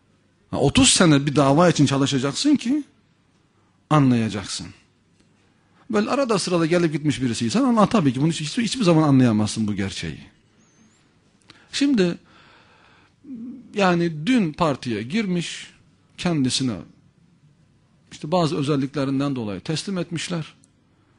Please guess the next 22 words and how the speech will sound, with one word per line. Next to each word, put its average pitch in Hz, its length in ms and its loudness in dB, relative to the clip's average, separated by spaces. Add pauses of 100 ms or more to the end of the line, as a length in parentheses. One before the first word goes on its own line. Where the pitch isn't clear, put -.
(920)
Ve 180 280 -2 (1120)
bütün 202 300 -2
o 208 200 0
kadronun 143 500 -2
hepsini 147 420 -2
saf - 300 0
dışı - 220 -4
etti. 220 420 -6 (1200)
Kendi 180 280 4
adamlarını 127 520 0
yerleştirmeye 98 640 -8
çalışıyor. 92 560 -14 (120)
E, 127 120 -10
bu 214 120 -6
ayıp 165 360 0
yani. 80 240 -18 (3250)
Dediğim 240 320 4
gibi 165 200 2
benimle 240 320 4
bir 233 60 6
alakası 196 480 4
yok. 190 360 0